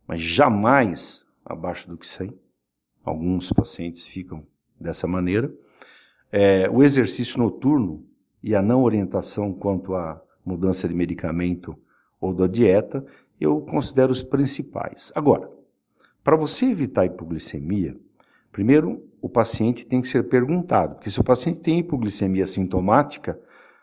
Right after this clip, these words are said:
é, parece piada, mas o paciente não sente, ele pode estar dormindo e é noturna e ele não vai apresentar.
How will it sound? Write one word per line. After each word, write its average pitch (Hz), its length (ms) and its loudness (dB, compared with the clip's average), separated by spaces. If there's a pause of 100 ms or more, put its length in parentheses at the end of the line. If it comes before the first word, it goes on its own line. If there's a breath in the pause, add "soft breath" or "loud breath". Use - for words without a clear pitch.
(140 soft breath)
é, - 260 -4
parece 101 440 2
piada, 101 340 2
mas 78 140 -8
o 76 40 -12
paciente 90 360 -6
não 123 120 0
sente, 87 720 -4 (320 soft breath)
ele 90 100 -2
pode - 260 4
estar 98 280 4
dormindo 104 680 2
e 95 60 4
é 92 60 6
noturna 110 640 0 (320 loud breath)
e 101 60 -2
ele 107 120 2
não 113 160 4
vai 117 140 8
apresentar. 120 640 -2